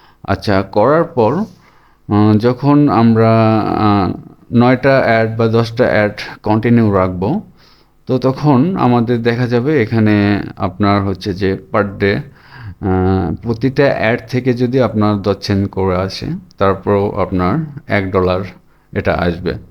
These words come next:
তাহলে ব্যাপারটা আপনাদের আমি বুঝাতে পেরেছি যে এখানে আমরা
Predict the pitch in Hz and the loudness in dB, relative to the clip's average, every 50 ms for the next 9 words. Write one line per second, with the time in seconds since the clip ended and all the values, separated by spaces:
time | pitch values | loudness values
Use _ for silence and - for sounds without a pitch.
0 | - - - - - - - _ _ _ _ _ _ _ _ _ _ _ _ _ | -20 -20 -20 -20 -20 -20 -20 _ _ _ _ _ _ _ _ _ _ _ _ _
1 | _ _ _ _ _ _ _ _ _ _ _ _ _ _ - 117 113 117 123 127 | _ _ _ _ _ _ _ _ _ _ _ _ _ _ 0 0 2 2 2 2
2 | 135 135 135 131 - - 120 117 - 139 127 - - 139 139 135 123 80 - - | 2 2 2 0 0 -2 -2 0 0 -2 -2 -2 0 2 2 2 4 2 0 0
3 | - 123 117 117 117 113 113 113 117 110 110 117 110 110 107 110 110 104 110 104 | 0 0 2 2 2 4 4 2 2 2 0 0 0 0 0 0 -2 0 2 2
4 | 101 - - 101 123 175 196 196 151 123 123 117 117 113 117 127 127 131 135 123 | 2 0 -2 -4 -2 0 0 -2 0 2 2 2 2 0 0 0 0 2 2 2
5 | 110 107 104 117 123 - | 2 2 2 2 0 0